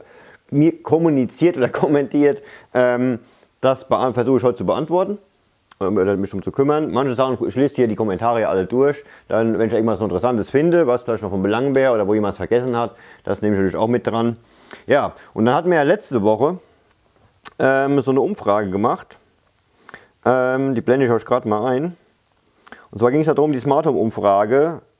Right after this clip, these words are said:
wer hat ein Lo-, Loxonhaus in, in, oder Loxon in Planung, wer hat's bereits im Einsatz, nur Interesse an Smart Home, andere Systeme in Planung und andere Systeme im Einsatz.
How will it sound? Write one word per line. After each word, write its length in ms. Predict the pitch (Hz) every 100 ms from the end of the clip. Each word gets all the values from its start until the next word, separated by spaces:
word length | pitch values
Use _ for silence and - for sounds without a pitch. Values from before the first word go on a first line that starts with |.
| _
wer 220 | 107 127 135
hat 100 | 127
ein 80 |
Lo-, 200 | 107 95
Loxonhaus 540 | 98 98 - 120 104 92
in, 140 | 87
in, 320 | 71 - 87
oder 180 | - 80
Loxon 320 | 78 76 104
in 80 | 87
Planung, 480 | 82 120 147 156 139
wer 100 | 107
hat's 120 | -
bereits 260 | 95 90 95
im 100 | 92
Einsatz, 600 | 113 139 139 131 127 -
nur 140 | 107
Interesse 320 | 101 139 143 131
an 100 | 123
Smart 340 | 131 123 131
Home, 160 | 120 110
andere 220 | 131 120
Systeme 260 | - 120
in 60 | 113
Planung 540 | 104 107 113 120 120
und 280 | - 92 -
andere 360 | 104 107 98 95
Systeme 420 | 90 - 120 151
im 80 | 143
Einsatz. 540 | 135 143 139 131 -